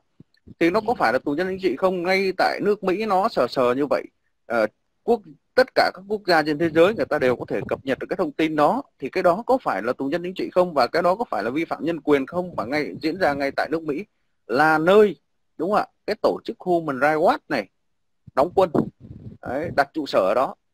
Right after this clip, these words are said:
Speaker 1: Thì tại sao, chúng ta đặt ra một câu hỏi, tại sao, đúng không ạ? Cái việc đó, à, cái tổ chức này nó không có lên tiếng gì cả. Đó là cái câu hỏi đầu tiên mà chúng ta có thể cảm nhận được là cái vấn đề thứ nhất.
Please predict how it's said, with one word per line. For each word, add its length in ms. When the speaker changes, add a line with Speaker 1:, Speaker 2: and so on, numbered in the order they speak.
Speaker 1:
Thì 180
tại 200
sao, 440
chúng 100
ta 100
đặt 160
ra 100
một 160
câu 140
hỏi, 280
tại 160
sao, 300
đúng 120
không 80
ạ? 60
Cái 100
việc 200
đó, 280
à, 280
cái 140
tổ 160
chức 140
này 220
nó 140
không 200
có 100
lên 180
tiếng 200
gì 180
cả. 220
Đó 220
là 120
cái 180
câu 140
hỏi 180
đầu 240
tiên 220
mà 140
chúng 160
ta 140
có 180
thể 200
cảm 180
nhận 180
được 180
là 160
cái 80
vấn 120
đề 100
thứ 120
nhất. 160